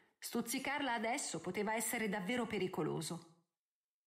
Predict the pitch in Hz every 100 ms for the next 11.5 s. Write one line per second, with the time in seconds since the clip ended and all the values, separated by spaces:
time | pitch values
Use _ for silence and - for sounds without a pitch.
0 | _ _ 302 294 311 302 - 285 - 311
1 | 262 226 233 233 240 269 254 233 214 208
2 | 254 233 214 208 214 214 208 214 208 208
3 | 202 - 269 180 170 175 185 190 214 208
4 | 220 208 190 - 226 233 220 254 208 -
5 | 196 - 208 240 254 165 - - _ _
6 | _ _ _ _ _ _ _ _ _ _
7 | _ - 370 339 254 170 160 165 - -
8 | _ _ _ 190 214 - 185 165 165 170
9 | 175 170 175 175 - _ _ _ - 349
10 | 392 254 403 494 427 - 285 - 220 208
11 | 180 180 240 277